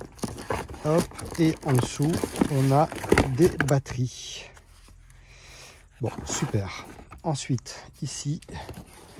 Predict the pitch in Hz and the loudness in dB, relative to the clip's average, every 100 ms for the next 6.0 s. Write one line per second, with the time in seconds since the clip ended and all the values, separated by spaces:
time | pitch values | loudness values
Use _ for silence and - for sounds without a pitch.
0 | - - - - - - 147 139 135 120 | -18 -18 -16 -14 -12 -8 0 4 4 2
1 | - - - - - 131 - 123 107 107 | -4 -12 -12 -14 -6 -6 -2 0 0 -2
2 | 147 - 127 - 117 - - - - - | -4 -4 -6 -6 -8 -8 -16 -8 -2 -2
3 | - - - - - - - - - - | -2 -18 -18 -18 -14 -14 -14 -18 -18 -14
4 | - - - - - - - - - - | -14 -14 -2 -2 -2 -10 -12 -2 -2 -2
5 | - - - - - - - - - | -12 -12 -16 -12 -12 -4 -4 -2 -4